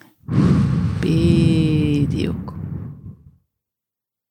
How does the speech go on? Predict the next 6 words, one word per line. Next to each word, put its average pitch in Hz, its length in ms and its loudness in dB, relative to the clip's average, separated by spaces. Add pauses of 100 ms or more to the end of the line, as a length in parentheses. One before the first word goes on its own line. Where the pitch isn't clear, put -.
(1700)
ככה - 240 -8
לתת 170 380 -4
איזה 180 200 -4
שנייה 170 340 0
של - 160 -4
מחשבה, 202 680 0